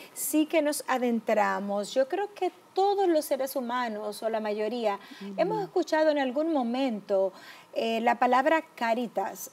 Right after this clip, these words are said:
Speaker 2: Ujú.
Speaker 1: Dominicana. Tenemos hoy, eh, día, tenemos a Leonor Cruz, que es el rostro de Cáritas en nuestro país. Y vamos a dejar que ella, en pocas palabras, nos
Speaker 2: Ujú.
Speaker 1: defina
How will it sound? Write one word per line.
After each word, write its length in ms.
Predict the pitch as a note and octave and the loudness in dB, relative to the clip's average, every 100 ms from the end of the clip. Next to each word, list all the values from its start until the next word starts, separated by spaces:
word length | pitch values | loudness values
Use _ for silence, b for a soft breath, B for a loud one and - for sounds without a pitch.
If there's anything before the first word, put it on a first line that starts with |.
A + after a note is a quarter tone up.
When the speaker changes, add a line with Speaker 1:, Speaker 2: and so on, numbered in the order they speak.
| - | -10
Speaker 2:
Ujú. 140 | G3+ | -4
Speaker 1:
Dominicana. 800 | G#3 G#3 G#3 G3 - G3 G3+ G3+ | -2 -2 -4 -4 -2 -2 -2 -4
Tenemos 680 | G#3 A#3 C4 E4 F4 F4 - - | -4 -2 0 0 0 -2 -6 4
hoy, 520 | C#4 D4 D4+ D#4 D4+ B B B | 8 8 8 4 0 B B B
eh, 440 | A#3+ A#3+ A#3 - G#3 | -4 -2 -2 -2 0
día, 440 | B3+ D4 G3+ F#3+ - B B - | 4 6 4 2 -4 B B -4
tenemos 680 | A#3 A#3 A#3+ C#4+ D#4 - - | 0 0 2 2 2 -2 -2
a 640 | - B3 A3 G#3+ G#3 G#3 G3 F#3 - _ _ _ _ _ - - | 2 2 2 2 2 0 -2 -6 -18 _ _ _ _ _ -20 -4
Leonor 460 | B3 B3+ B3 D#4 - | 0 2 4 2 2
Cruz, 520 | C4+ C4 C4+ G#3 - | 0 2 2 0 -2
que 140 | - | 0
es 120 | C4 F4+ | 2 4
el 100 | C#4+ | 6
rostro 580 | C#4+ F4 - A#3 G3 | 6 6 2 -2 0
de 140 | G3+ G#3+ | 0 -2
Cáritas 560 | - A3 G#3+ G#3+ G#3 | -2 -2 -2 -4 -4
en 120 | G#3+ G#3 | -4 -6
nuestro 320 | G#3+ - G#3+ | -6 -6 -6
país. 360 | G#3+ G3 G3+ | -2 -2 -2
Y 40 | A#3 | -2
vamos 300 | A#3+ D#4+ - | -2 -2 0
a 80 | E4 | 0
dejar 280 | D4 D4 | 2 0
que 120 | D4 C4 | 0 0
ella, 160 | B3+ | 0
en 100 | B3 | -2
pocas 280 | A#3+ C#4 D#4+ | 0 2 0
palabras, 640 | - B3+ G#3+ F#3+ G3 G#3 | 0 0 2 0 0 -2
nos 240 | G3+ A3+ G3 | -4 -8 -6
Speaker 2:
Ujú. 100 | A3 | -8
Speaker 1:
defina 600 | G#3 - E4 C#4+ G3+ | -6 2 2 2 -2